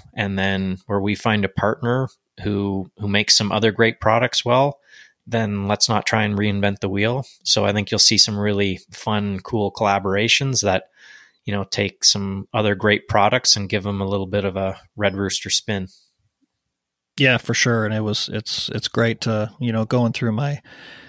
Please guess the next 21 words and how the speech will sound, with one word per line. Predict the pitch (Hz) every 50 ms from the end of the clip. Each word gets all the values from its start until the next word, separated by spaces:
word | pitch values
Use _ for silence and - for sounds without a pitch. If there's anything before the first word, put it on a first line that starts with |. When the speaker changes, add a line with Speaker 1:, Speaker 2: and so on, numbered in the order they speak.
| - - _ _ _
Speaker 2:
email | 147 151 147 139 139 135 131 127
files | - - 139 135 131 131 131 127 123 123 117 117
about | 120 113 123 117 117 110
seeing | - - 135 127 120 113 117
some | - - 131 123
of | 120 113
the | 113
designs | 104 110 110 120 110 107 110 113 -
that | 107 -
they're | 107 101
sending | - - 113 104 101 101 101
through. | - 113 110 104 104
It's | 101 -
pretty | - - 107 104
cool. | - - - 104 98 95
So | - - 101
I | 98
look | 101 101 101 -
forward | - 113 107 104 104 101 -
to, | - 107 101 101 98
uh, | 101 98 95 98 101